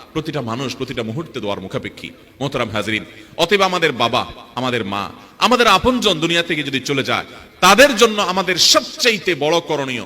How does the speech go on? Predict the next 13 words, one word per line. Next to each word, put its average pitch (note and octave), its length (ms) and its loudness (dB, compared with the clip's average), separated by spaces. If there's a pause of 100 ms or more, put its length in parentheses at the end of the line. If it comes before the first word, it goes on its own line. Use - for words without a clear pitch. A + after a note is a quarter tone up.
(120)
মূল A#3+ 380 8
করণীয়, E3 480 0
প্রধান C4 540 8
করণীয় A3 420 4
হলো C4+ 420 6 (460)
যে C#3+ 80 -2
আমরা C3+ 200 -2
তাদের B2+ 280 -4
জন্য A#2+ 200 -6
আল্লাহর A2+ 240 -4
কাছে G2+ 220 -12
দোয়া E2 200 -6
করব। D2 300 -16